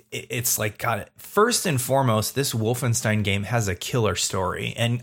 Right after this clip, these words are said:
amazing characters, something you never think you're gonna get from a Wolfenstein game, but they delivered on that. You had amazing characters like Max House. You had amazing characters like B J Blazkowicz is an interesting character.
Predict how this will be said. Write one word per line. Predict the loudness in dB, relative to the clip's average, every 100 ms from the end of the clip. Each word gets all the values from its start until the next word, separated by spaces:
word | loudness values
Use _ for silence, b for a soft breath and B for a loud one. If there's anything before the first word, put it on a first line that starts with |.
| 0
amazing | 2 4 4 4 4 2
characters, | 2 2 2 -2
something | 0 -2 -2
you | 0
never | 0 0
think | -2 -2 -2
you're | -2
gonna | 0 0
get | -2 2 2 0 B B B B B B
from | -2 2 2
a | 2
Wolfenstein | 2 2 -2 0 0 2
game, | 2 2
but | 0 2
they | 0
delivered | 0 0 0 0 0 2
on | 2 2
that. | 2 2 0
You | -2
had | -2 -2
amazing | 0 0 2 0
characters | 0 -2 -4 -4
like | -4 -2
Max | -2 -2 -4
House. | 0 4 4 2 0
You |
had | -2
amazing | -2 -4 -4 -4
characters | -4 -4 -4 -4 -4
like | -6 -6
B | -4
J | -2 -2
Blazkowicz | -2 -2 -2 0 0 0 0 0
is | 0
an | 0
interesting | 0 2 0 0 -4
character. | 0 0 0 0 2 2